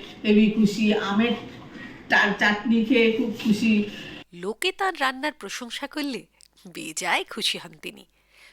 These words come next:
Speaker 2: স্বপ্ন দেখেন আগামীতে এমন আরও অনেক পৌলমী আরও অনেক নতুন নতুন রান্নাঘর খুলবেন।
Speaker 1: এই কাজটা করতে খুব একটা বেশি পুঁজিও লাগে না, যে অনেক আমাকে ইনভেস্ট করতে হয়েছে এমনও নয়।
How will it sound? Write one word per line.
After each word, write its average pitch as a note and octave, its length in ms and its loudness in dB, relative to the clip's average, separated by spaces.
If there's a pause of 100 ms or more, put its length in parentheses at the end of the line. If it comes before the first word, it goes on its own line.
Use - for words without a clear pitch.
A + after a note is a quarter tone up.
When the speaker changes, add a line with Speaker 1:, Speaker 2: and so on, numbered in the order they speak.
Speaker 2:
স্বপ্ন - 440 -6
দেখেন G#3 440 -4 (460)
আগামীতে C#4+ 480 -2
এমন E4+ 280 -6 (220)
আরও A3+ 340 0
অনেক D#4 280 -4 (100)
পৌলমী B3 540 -4 (420)
আরও G#3 420 -2
অনেক A3 560 -4
নতুন B3+ 460 -10
নতুন D4 300 -6
রান্নাঘর F#3 520 -4
খুলবেন। D#3 440 -12 (720)
Speaker 1:
এই A#3+ 200 6
কাজটা D4 680 4 (540)
করতে A#3 300 4
খুব D4 200 4
একটা D4 200 4
বেশি D4+ 360 6
পুঁজিও B3+ 440 8
লাগে G3+ 340 4
না, F#3 160 -2
যে G#3 160 2
অনেক B3 360 4
আমাকে B3 280 0
ইনভেস্ট B3 540 6
করতে A#3+ 300 2
হয়েছে B3 260 2
এমনও A#3+ 380 2
নয়। A3 220 0